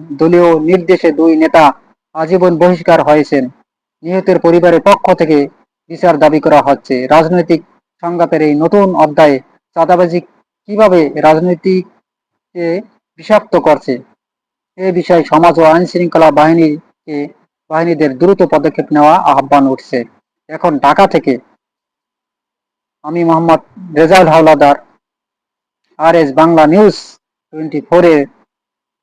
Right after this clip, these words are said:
আপনাদের এই নিউজটি করলাম। উল্লেখযোগ্য দিক, নাম মোহাম্মদ সোহাগ, যারা হত্যা করেছেন হত্যাকারী রজব আলী পিন্টু, সাবাহ করিম লাকি। লোকেশন ও সময় ঢাকা মিটফোর্ট হাসপাতাল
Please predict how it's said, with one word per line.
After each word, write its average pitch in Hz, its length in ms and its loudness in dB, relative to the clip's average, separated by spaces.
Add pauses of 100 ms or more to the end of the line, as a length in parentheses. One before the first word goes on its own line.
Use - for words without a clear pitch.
(260)
আপনাদের 147 480 -4 (720)
এই 147 200 -8
নিউজটি 160 400 -4
করলাম। 143 600 2
উল্লেখযোগ্য 170 560 -2
দিক, 151 240 2 (200)
নাম 170 340 2
মোহাম্মদ 156 440 0
সোহাগ, 170 320 2 (760)
যারা 151 360 2
হত্যা 175 300 0
করেছেন 160 340 0
হত্যাকারী 147 460 -2
রজব 147 280 0
আলী 165 180 2
পিন্টু, 190 520 -2 (300)
সাবাহ 156 300 -2
করিম 147 300 -2
লাকি। 131 320 -4 (340)
লোকেশন 175 480 -2
ও 151 120 0
সময় 147 320 0
ঢাকা 139 260 0
মিটফোর্ট 175 480 -2
হাসপাতাল 156 500 0